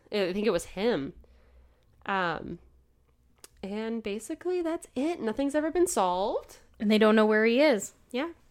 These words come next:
Speaker 1: and they think he's still armed and extremely dangerous, and
Speaker 2: Crazy.
Speaker 1: like I
Speaker 2: Yeah.
Speaker 1: said, there's two sides of it. Either he's dead,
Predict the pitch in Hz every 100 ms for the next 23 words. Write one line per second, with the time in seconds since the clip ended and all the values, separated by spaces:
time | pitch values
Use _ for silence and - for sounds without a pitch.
0 | - 233 226 226 - 240 226 233 214 -
1 | _ - - - 190 190 - 180 175 202
2 | 202 196 - 170 202 214 160 156 156 196
3 | - - - _ - 180 180 180 185 190
4 | 202 202 - _ _ - - - - -
5 | - 233 208 202 202 185 196 214 208 208
6 | 196 185 175 175 226 185 185 185 - -
7 | 214 214 220 214 214 214 196 185 170 156
8 | 165 175 208 285 349 294 180 143 156